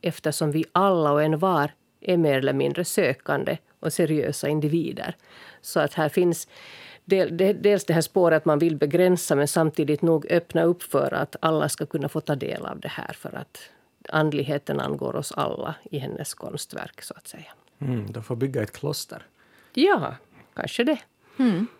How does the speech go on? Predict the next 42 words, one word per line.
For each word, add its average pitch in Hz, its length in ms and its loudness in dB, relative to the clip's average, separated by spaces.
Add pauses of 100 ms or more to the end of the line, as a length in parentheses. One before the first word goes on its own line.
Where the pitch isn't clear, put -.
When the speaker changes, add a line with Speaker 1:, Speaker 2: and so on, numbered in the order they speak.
(260)
Speaker 1:
Om 247 140 6
vi 254 80 8
nu 269 120 6
så 247 120 0
här 254 180 6
avslutningsvis 190 720 2
återgår 185 500 4
till 147 160 0
den 143 120 0
här 151 100 -2
pjäsen 160 500 -2
av 135 100 2
Klint 143 440 -2
på 143 80 -4
Teater 143 400 -4
Virus 139 400 -2
som, 147 260 -4
som 147 220 -4
vi 143 100 -4
börjar 151 440 0
med 147 240 -8
här - 220 -8
och - 80 -8
som 156 120 -6
vi 143 80 -4
har 147 120 -2
återkommit 147 560 -4
till 143 180 -4
under 143 140 -4
diskussionens 147 800 -6
lopp 156 240 -4
och, 165 320 -2
och 156 120 -8
kanske 190 240 -2
framför 247 320 0
allt 226 260 -2
i - 40 -2
slutet 254 540 -2
av - 160 -8
den - 140 -12
här 131 120 -14
pjäsen. - 540 -10